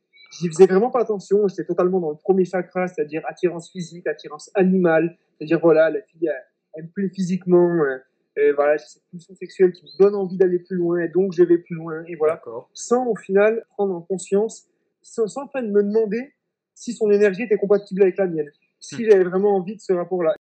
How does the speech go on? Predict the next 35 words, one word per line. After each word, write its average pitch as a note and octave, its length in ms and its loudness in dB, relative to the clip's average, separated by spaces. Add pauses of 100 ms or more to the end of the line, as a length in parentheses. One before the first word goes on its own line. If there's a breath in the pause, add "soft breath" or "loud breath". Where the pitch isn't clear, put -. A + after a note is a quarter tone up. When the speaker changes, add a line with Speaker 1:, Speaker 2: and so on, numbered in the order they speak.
(200)
Speaker 1:
Donc F#3 160 2
en F#3+ 80 0
fait, - 280 -2 (280)
je - 140 2
prenais A3+ 360 2
plus, E4 440 0 (460)
enfin F3+ 140 2
je F3+ 100 6
ne G3+ 100 0
prenais G#3 320 2
pas C4 220 -4
la F#3 140 -4
sphère G3+ 440 0
énergétique F#3 640 -2 (400)
dans A3+ 220 2
mes, A3 140 -4
en, F#3 220 -10 (100)
en F3+ 100 -6
conscience G3 560 -4
dans A#3 160 4
mes G#3 160 0
rapports F#3 320 -4
sexuels. - 420 -12 (760)
Et F#3+ 60 4
c'est F#3+ 160 0
Speaker 2:
Hmm. - 20 4
Speaker 1:
ça, A3 220 0
et F#3+ 40 4
c'est G3+ 140 0
là B3+ 100 2
que G#3 60 -8
j'ai F#3 100 2
compris F3 240 -2
qu'en F3 100 -4
fait, E3 120 -4